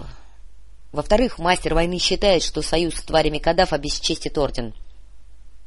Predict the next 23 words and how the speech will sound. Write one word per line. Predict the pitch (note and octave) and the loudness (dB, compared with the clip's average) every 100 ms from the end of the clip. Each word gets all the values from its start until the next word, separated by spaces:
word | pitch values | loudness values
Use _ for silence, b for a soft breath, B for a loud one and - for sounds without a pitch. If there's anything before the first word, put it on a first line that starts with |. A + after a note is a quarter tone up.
| - - C3+ | -14 -10 -2
Великий | D3 D3 D#3+ | 0 2 2
магистр | D3+ D#3 - D3+ | 2 2 2 4
отбросил | D#3 F3 E3 C#3+ | 4 2 2 0
все | - D3 | 0 -2
ключевые | D3 - D#3 D3+ | -2 -2 0 2
договорённости, | D#3 E3 G3 F#3 C#3 - - C3 B2+ - | 4 6 6 4 2 -2 -4 -4 -6 -8
и | C#3 C3 C3 B2 B2 b b b b b - | -8 -6 -4 -4 -6 b b b b b -4
теперь | D3 F3 | 2 4
у | E3 | 4
Тёмного | E3+ D#3+ D#3 D#3 | 2 2 4 6
двора | D#3 E3 | 8 8
и | D#3+ | 6
Зелёного | D#3+ D#3+ D#3 D#3 | 4 2 2 2
дома | E3+ D#3+ | 4 2
есть | D3 D3+ - | 2 -2 -4
повод, | - G3+ E3 C#3+ | -2 2 2 2
чтобы | - D3 D3 | 2 2 2
объединиться | D3 D#3+ D#3 F3+ G3 - C#3 | 2 -6 -4 -2 -2 0 0
и | |
начать | C#3+ E3+ D#3+ | 2 0 2
войну | D#3 F3 F3 | 2 2 0
против | D#3 C3+ A#2 | 0 0 -2
нас". | G#2+ - | -4 -6